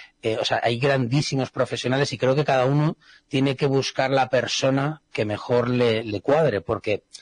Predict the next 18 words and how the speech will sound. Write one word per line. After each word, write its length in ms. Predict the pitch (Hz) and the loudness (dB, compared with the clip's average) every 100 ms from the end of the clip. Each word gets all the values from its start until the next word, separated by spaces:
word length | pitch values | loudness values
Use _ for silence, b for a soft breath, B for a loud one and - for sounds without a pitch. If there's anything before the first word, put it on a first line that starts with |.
| B B B | B B B
también 240 | 110 131 | -2 0
es 80 | 135 | 0
cierto 200 | 160 175 | 2 2
que 60 | 147 | 0
aunque 240 | 113 107 | -2 -4
sean, 540 | - - 135 135 139 139 | -4 -4 0 0 2 2
haya 180 | 135 135 | 2 2
grandes 260 | 135 131 | 2 0
profesionales 760 | - 127 123 127 127 127 120 131 | -2 -2 -2 0 2 2 0 -2
en 140 | 120 | -4
el 100 | 113 | -2
ter-, 200 | 123 123 | -4 -4
en 240 | 120 123 120 | -4 -4 -4
el 80 | |
terreno 320 | - 117 131 127 | -2 0 2 2
de 80 | |
la 200 | 123 117 | 2 2
divulgación, 560 | 117 117 113 117 131 | 0 0 0 0 0